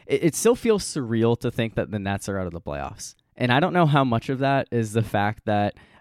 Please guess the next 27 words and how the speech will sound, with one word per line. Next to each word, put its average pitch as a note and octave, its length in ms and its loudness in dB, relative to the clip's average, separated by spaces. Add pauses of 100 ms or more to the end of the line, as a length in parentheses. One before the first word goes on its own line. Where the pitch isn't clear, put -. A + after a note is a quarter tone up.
(260)
Game A#2 280 0
seven A2 420 2
happened G#2+ 540 -4
on G2 260 -6
a F#2+ 60 -6
Saturday G2+ 600 -4
night. G2 440 -2
It F2+ 80 -4
was F#2+ 160 -6
late. G2 420 -6
I'd G2 200 -2
been G2+ 180 -8
drinking G2+ 380 -6
with G2 100 -2
some G2+ 180 -8
friends. G2+ 460 -4
It G2 80 -2
was, F#2+ 140 -2
like, G#2 120 -4
hard A2+ 280 0
to G#2 80 0
fully A2 320 0
process G#2 540 -4
everything B2+ 420 -2
that B2+ 80 -2
was A#2 140 0
happening. C#3+ 500 -2